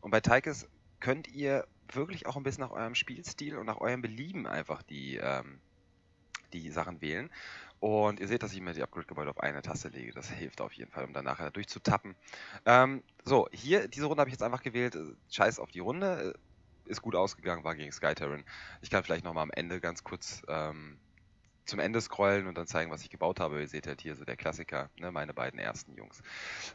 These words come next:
Ähm, das Entscheidende bei Tychus ist, wenn ihr eure Outlaws wählt, ähm, es gibt Outlaws, die sind überragend,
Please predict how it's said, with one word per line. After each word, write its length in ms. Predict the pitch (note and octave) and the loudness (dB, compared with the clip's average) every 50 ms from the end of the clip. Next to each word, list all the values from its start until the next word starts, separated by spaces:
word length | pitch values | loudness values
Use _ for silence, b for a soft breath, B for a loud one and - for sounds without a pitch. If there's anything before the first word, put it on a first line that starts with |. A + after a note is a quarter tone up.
| - | 6
Ähm, 440 | - G#2 A2+ A#2+ B2 B2 B2 B2+ A#2+ - _ - _ _ _ _ _ _ - _ | 10 12 12 12 12 12 8 0 -4 -8 _ -20 _ _ _ _ _ _ 6 _
das 140 | C#3 D3+ D#3+ | 10 10 10
Entscheidende 440 | E3+ - - C#3+ B2 A#2 G#2 G2 | 8 8 12 12 12 12 12 10
bei 140 | F2 - A2+ | 8 8 10
Tychus 400 | - - G#2+ F#2+ F2+ - - - | 10 10 10 10 8 6 -2 -8
ist, 320 | - - - - - - - _ _ | -8 -8 -10 -10 -10 -12 -14 _ _
wenn 200 | - F2+ A#2 B2+ | 4 4 4 4
ihr 140 | B2 B2 A2+ | 6 8 8
eure 160 | G#2+ G2+ - | 10 10 10
Outlaws 440 | F2+ A#2 B2 - G#2 F2 D#2+ - - | 10 8 8 6 2 0 0 -2 -6
wählt, 340 | D2 C#2 B1 A#1+ - - - - - D#2 | -6 -4 -4 -4 -6 -10 -16 -16 -6 0
ähm, 340 | F2 F#2+ G2+ G#2 G#2 A2 F#2+ | 2 4 4 4 4 2 -2
es 120 | F#2+ - | -4 -2
gibt 200 | - C#3 - - | -2 0 2 6
Outlaws, 360 | D#2+ G#2+ A2 A2 A2 G#2+ - | 6 6 6 6 2 2 2
die 120 | - F#2+ E2+ | -2 -8 -6
sind 200 | D#2+ F2+ F2+ - | -6 -6 -6 -8
überragend, 1000 | G2+ F#2+ D#2+ E2 D#2 D#2 D2 D#2+ F2 F2+ E2+ E2+ - - D2+ C2 C2 - - | -8 -2 0 2 2 2 4 6 8 8 6 6 4 0 -2 -2 -4 -10 -18